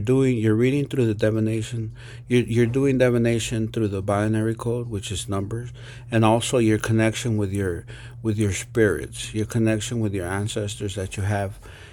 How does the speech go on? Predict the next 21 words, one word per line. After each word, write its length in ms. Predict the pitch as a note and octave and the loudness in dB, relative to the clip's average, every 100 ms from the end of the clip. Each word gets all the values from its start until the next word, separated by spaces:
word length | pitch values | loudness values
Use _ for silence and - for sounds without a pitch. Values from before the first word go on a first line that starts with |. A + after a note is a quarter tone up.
| - - | -20 -16
Um, 560 | - G2+ F#2+ F2+ F2+ E2+ - - | -6 -4 -2 -4 -6 -8 -12 -8
you 100 | G2+ | -4
know, 200 | G2+ G2 | -2 0
they'll 120 | G2+ | -2
put 240 | - A2+ - | -2 -6 -4
stuff 280 | G2 F2+ | -6 -4
in 100 | G2+ | -4
your 140 | F2+ E2+ | -4 -4
head, 380 | G2 E2+ D#2+ - - - - - - - G#2 | -4 -6 -12 -18 -20 -20 -20 -20 -20 -12 -4
and 160 | G#2+ | 0
then 240 | G#2+ G#2 G2 F#2+ A2+ | 2 2 0 -2 -2
you, 140 | A2 | -2
you 160 | G2+ G2+ | 0 -2
know, 120 | G2+ | -2
you 160 | G2+ | -2
talk 220 | G2 G2+ G2+ | -2 -4 -2
to 100 | G#2 | -4
the 100 | G2+ | -4
people, 560 | B2+ B2+ B2 B2+ B2 | -2 -2 0 -2 -2
and, 300 | - G#2+ F#2+ | -4 -4 -2
um, 360 | F2+ D#2 D2 | -4 -6 -8